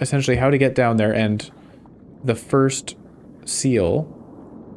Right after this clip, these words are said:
Third one was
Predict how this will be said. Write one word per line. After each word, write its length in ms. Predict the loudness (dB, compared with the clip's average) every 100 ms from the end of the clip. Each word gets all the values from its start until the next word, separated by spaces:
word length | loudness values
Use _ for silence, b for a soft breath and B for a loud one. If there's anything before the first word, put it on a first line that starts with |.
| -20 -20 -20 -20 -20 -20 -20 -20 -20 -20 -20 -20 -20 -20 -20 -20 -20 -20 -20 -20 -20 -20 -20 -20 -20 -20 -20 -20 -20 -20 -20 -20 -20 -20 -2
Third 320 | 2 2 2
one 280 | 0 2 2
was 380 | 2 2 -2